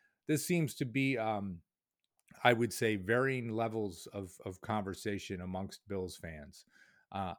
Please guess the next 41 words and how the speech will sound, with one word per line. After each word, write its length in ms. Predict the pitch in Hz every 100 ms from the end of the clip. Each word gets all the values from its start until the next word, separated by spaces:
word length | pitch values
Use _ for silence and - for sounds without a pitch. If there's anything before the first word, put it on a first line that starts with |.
| -
I, 200 | 113 135
for 240 | - 113
one, 400 | 101 110 131 139
think 260 | - 123 107
that 160 | 95
the 60 | 98
Bills 400 | 87 107 110 101
should 240 | - 95
prioritize 1000 | - 95 92 95 110 104 107 101 101 98 - - - _ -
the 340 | 98 92 85
slot 400 | - - 107 107
receiver 480 | 107 - 117 117 127
position. 720 | - 113 113 117 127 127 123 120 -
You 120 | 92
know, 100 | 82
I'm, 240 | 87 95 92
I'm 180 | 98
happy 360 | 82 110 - 120
with 240 | 107 104
what 300 | 101 110 107
Gabriel 400 | 101 104 104 101
Davis 460 | 92 104 107 107 -
has 200 | 104 92
done. 400 | - 101 107 110 - _ _
Certainly 560 | - 120 117 110 107 98
still 320 | - - 107
some 240 | - 98 -
area 340 | 104 104 104
for 320 | 95 - 98 90
improvement, 680 | 82 - 147 135 113 110 95 - _ _ -
but 140 | 107
as 200 | 107 95
a, 360 | 104 98 92 78 98
what 160 | 104
I 80 | 104
refer 400 | 95 90 - 131
to 240 | - 117
as 100 | 101
a 60 | 95
wide 340 | 92 104 107
receiver 480 | 95 92 - 98 85